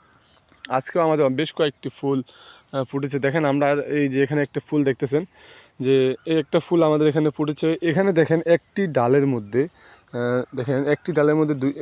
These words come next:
এখানে একটা গতকালকে ফুলটা ফুটে গেছে, আর এই একটা ডালের ভিতরে দেখেন দুইটা ফুল একই সাথে একই জায়গায়। আহ, আসলে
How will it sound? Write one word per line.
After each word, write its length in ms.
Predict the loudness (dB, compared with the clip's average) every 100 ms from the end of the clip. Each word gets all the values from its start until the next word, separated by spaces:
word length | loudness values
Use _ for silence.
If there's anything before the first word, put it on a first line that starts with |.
| -2
এখানে 200 | 0 0
একটা 180 | 0 0
গতকালকে 380 | 2 4 2 2
ফুলটা 240 | 0 0
ফুটে 260 | 0 0 0
গেছে, 280 | 0 -2 -6 -12 -20 -18 -12
আর 60 | -6 2
এই 100 | 2
একটা 220 | 4 2
ডালের 260 | 4 4 4
ভিতরে 180 | 4
দেখেন 260 | 2 2 2
দুইটা 260 | 0 0 -2
ফুল 340 | -2 -6 -6 -10 -10
একই 260 | -6 -4
সাথে 320 | -2 -2 0
একই 200 | -2 -2
জায়গায়। 340 | 0 2 2 0
আহ, 520 | -6 -20 -20 _ -6
আসলে 560 | -4 -2 0 4 4